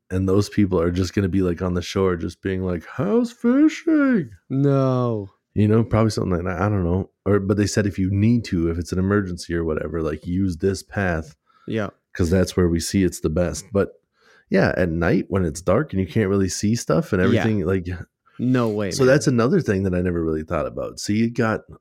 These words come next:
Speaker 1: hot and then the ice got shitty.
Speaker 2: Mm-hmm.
Speaker 1: And now that it got cold,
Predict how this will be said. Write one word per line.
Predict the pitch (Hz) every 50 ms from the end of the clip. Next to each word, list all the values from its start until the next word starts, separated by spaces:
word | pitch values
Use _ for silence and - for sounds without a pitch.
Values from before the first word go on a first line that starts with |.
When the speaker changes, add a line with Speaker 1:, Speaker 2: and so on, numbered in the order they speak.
| _ -
Speaker 1:
hot | - - 131 135 165 170 156 151 - _ _ _ _ _ _ _ _ _ _ _ _ -
and | 98 101 104
then | 104 104
the | 104 - -
ice | 113 120 117 -
got | - - 117 110 -
shitty. | - - - 226 233 175 120 123 120 - _ _ _ _ _ _ _ - - _ -
Speaker 2:
Mm-hmm. | 101 95 101 107
Speaker 1:
And | 110 107
now | 110 113 120 131
that | 135 135 117
it | 113 98
got | - 104 92 73 - -
cold, | - - 143 160 190 170 120 101 95 98 107 104